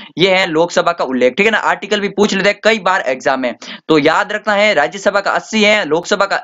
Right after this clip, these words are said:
इक्यासी है and संसद का जो है सेवेंटी नाइन है। ये बिल्कुल सीक्वेंस वाइज है, इसीलिए आपको याद रखना, ठीक है ना।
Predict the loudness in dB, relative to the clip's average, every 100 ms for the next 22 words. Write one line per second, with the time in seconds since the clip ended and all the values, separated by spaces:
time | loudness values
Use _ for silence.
0 | -6 -2 -2 0 0 2 0 -4 -2 -2
1 | 0 0 0 0 0 0 0 0 0 0
2 | 0 -2 -4 -12 -10 0 2 2 0 0
3 | 0 -2 -2 0 0 2 2 2 -2 0
4 | 0 0 -2 -4 0 2 2 -4 -6 -2
5 | 0 0 -2